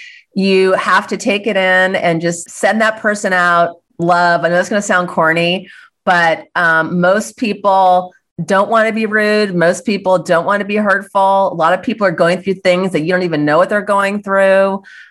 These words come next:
And I would just say, you know, don't, I mean, as someone, you're right, as an empath, we ta-, we tend to take things personally, we get our feelings hurt,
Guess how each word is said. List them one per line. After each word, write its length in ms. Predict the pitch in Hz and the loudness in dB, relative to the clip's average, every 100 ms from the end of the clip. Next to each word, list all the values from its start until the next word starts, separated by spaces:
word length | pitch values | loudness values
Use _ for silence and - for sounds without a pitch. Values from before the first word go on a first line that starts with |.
| - | -4
And 160 | 196 | 0
I 100 | 202 | 0
would 180 | 196 202 | 0 -2
just 260 | 214 240 - | -4 -6 -2
say, 300 | 247 233 220 | 0 2 0
you 120 | 233 | -2
know, 100 | 214 | -2
don't, 420 | 208 208 214 226 - - | 0 0 0 -2 -8 -6
I 80 | 220 | -2
mean, 120 | 226 | 0
as 160 | 220 220 | 0 0
someone, 500 | - 285 277 226 208 | -2 0 2 0 -2
you're 260 | 175 220 226 | -6 -2 2
right, 160 | 226 | 2
as 120 | 170 175 | 0 0
an 80 | |
empath, 420 | 180 190 247 226 226 | 0 0 2 0 0
we 120 | 190 | -2
ta-, 180 | 214 175 | 0 -2
we 120 | 185 | -2
tend 180 | 190 190 | -2 0
to 80 | 190 | 0
take 180 | 196 | -2
things 220 | 180 185 - | -2 -4 -2
personally, 500 | 180 180 202 185 185 | -2 0 -2 -2 0
we 140 | 170 | 0
get 140 | 170 | 2
our 140 | 170 165 | 0 0
feelings 340 | 170 165 185 190 | 0 0 -2 0
hurt, 320 | 170 170 | 2 2